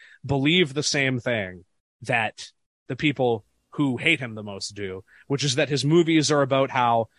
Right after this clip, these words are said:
it's cool to be a racist, sexist shithead, and that, you know, uh, it's cool to do that and watch a bunch of people die. Even though, you know, hilariously, like, Pulp Fiction is, and most of T-, Tarantino's movies, actually,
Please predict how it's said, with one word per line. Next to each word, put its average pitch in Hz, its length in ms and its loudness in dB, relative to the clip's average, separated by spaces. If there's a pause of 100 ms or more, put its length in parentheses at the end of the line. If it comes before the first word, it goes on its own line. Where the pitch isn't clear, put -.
it's 135 180 -4
cool 143 380 0
to 127 80 -2
be 117 460 -2 (160)
a 127 60 0
racist, 120 640 -2
sexist - 560 -2
shithead, 104 460 -2 (120)
and 120 280 -4
that, 117 200 0 (100)
you 131 220 -2
know, 107 340 -4
uh, 101 400 -6
it's - 160 -8
cool 127 260 -2
to 110 100 -6
do 113 180 -4
that 104 300 0
and 101 240 -10
watch 101 200 -4
a 110 40 -12
bunch 101 200 -12
of - 60 -18
people 101 240 -10
die. 87 260 -10 (360)
Even 311 180 0
though, 294 220 2 (320)
you 196 100 4
know, 170 80 2
hilariously, 190 640 4
like, 156 220 0 (280)
Pulp 240 220 6
Fiction 196 360 2
is, 156 420 4
and 156 120 2
most 214 260 4
of 127 100 -4
T-, 147 140 -6
Tarantino's 113 520 -2
movies, 104 220 -6
actually, 95 300 -6